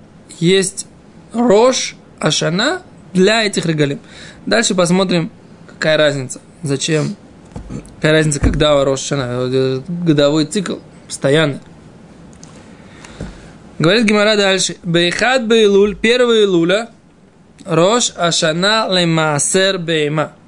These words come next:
Это Новый год, да, для десятины отделения от животных, да. То есть домашние животные, которые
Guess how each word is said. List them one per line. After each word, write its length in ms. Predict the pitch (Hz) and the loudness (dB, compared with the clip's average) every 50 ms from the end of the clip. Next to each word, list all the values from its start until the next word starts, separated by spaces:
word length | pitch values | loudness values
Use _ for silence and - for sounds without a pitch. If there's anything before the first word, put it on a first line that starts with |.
| - - | -10 -6
Это 500 | 180 170 160 156 170 165 156 160 - - - | -4 -4 -2 -2 -2 -2 -2 -2 -6 -8 -4
Новый 420 | 165 160 185 214 233 233 214 190 170 | -2 0 2 2 2 2 2 0 0
год, 360 | 147 151 147 143 175 - - - - - - - - - - - | 2 2 2 2 2 -2 -8 -16 -20 -20 -20 -20 -20 -20 -14 -10
да, 340 | 208 175 185 185 220 269 285 285 262 220 | -8 -6 -4 -4 -4 -6 -6 -8 -6 -4
для 640 | 175 147 147 175 190 196 220 247 262 269 262 - - - - - - - | -4 -2 -2 0 0 2 2 2 2 0 -2 -4 -10 -20 -20 -16 -8 -4
десятины 1040 | 170 151 165 196 202 175 - - 185 165 - - 214 240 254 247 233 220 208 - - - - - - - - - - - - - | 0 2 2 2 2 2 0 -2 -2 -2 -2 -2 0 0 0 0 0 0 -2 -2 -6 -12 -20 -20 -20 -20 -20 -20 -20 -20 -8 -4
отделения 800 | 170 156 151 143 135 156 160 170 190 208 214 202 196 190 185 - - | -2 0 0 0 2 2 4 4 4 2 2 0 0 -2 -4 -2 0
от 320 | 180 180 190 185 185 - - | 2 2 2 0 -2 -6 -8
животных, 760 | 190 - 156 160 156 143 151 165 156 143 - 139 135 - - - - - - | -6 -2 0 0 2 2 4 2 2 2 -2 -6 -14 -16 -18 -20 -20 -18 -12
да. 280 | 196 - 185 214 262 254 - - - - - - - - - - - - - - - - - - - - - - - - - - - - | -8 -6 -4 -6 -6 -8 -14 -20 -20 -20 -20 -20 -20 -20 -20 -20 -20 -20 -20 -20 -20 -20 -20 -20 -20 -20 -20 -20 -20 -20 -20 -20 -8 -2
То 140 | - 175 170 | 0 0 0
есть 280 | 156 139 - - - - - - - - - - - | 0 -2 -4 -8 -16 -20 -20 -20 -20 -20 -18 -6 -2
домашние 540 | 151 151 165 190 208 226 214 220 202 185 170 | 0 2 2 2 2 2 0 0 0 0 0
животные, 600 | 147 156 156 139 135 131 123 - 139 156 185 233 - - - - - - - - - - - - - - - | 0 0 0 2 2 2 0 0 -2 -6 -6 -8 -10 -18 -20 -20 -20 -20 -20 -20 -20 -20 -20 -20 -20 -10 -6
которые 640 | 156 151 - - 190 196 190 180 170 156 139 - | -4 -4 0 2 2 4 4 4 2 0 -2 -4